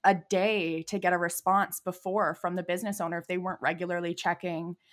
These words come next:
their social media pages. So that's something that's gonna benefit the consumer. They get the answer faster than they would without the automation.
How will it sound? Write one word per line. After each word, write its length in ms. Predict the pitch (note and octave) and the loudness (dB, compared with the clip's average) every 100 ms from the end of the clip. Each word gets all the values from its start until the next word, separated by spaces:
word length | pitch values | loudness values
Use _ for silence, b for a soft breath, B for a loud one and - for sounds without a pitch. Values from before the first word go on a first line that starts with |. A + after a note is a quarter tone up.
| _ | _
their 120 | G3 | -4
social 340 | G3 G3+ G#3 G#3+ | -2 -2 -2 -2
media 300 | G#3+ A#3+ G3 | -2 -2 -4
pages. 420 | E3+ D3 E2+ - | -4 -6 -6 -6
So 100 | G#3 | 2
that's 220 | G3+ B3 | 4 4
something 240 | A#3+ A3 G#3 | 2 -2 -2
that's 160 | G3+ | -2
gonna 140 | G3+ F#3+ | -2 -4
benefit 420 | D3+ F3+ F3 F3 | -2 -4 -6 -8
the 60 | |
consumer. 400 | F3+ F#3 G#3 G3+ | -8 -6 -4 -2
They 100 | E3 | -2
get 180 | E3 E3+ | -4 -4
the 240 | F3+ F3+ F#3 _ _ _ | -2 -4 -4 _ _ _
answer 340 | A3+ A#3 F#3+ F3+ | -2 0 0 -4
faster 420 | F3+ F3 F#3 F#3+ | 4 4 4 -2
than 120 | F3 | -4
they 100 | F3 | -4
would 360 | E3+ E3 D#3+ E3+ - | -2 -2 -2 -4 -10
without 280 | F3+ F3+ E3 | -2 -2 0
the 60 | |
automation. 680 | D#3+ E3+ F3 C4+ - C#3 E3 | -2 0 -4 -6 -8 -10 -12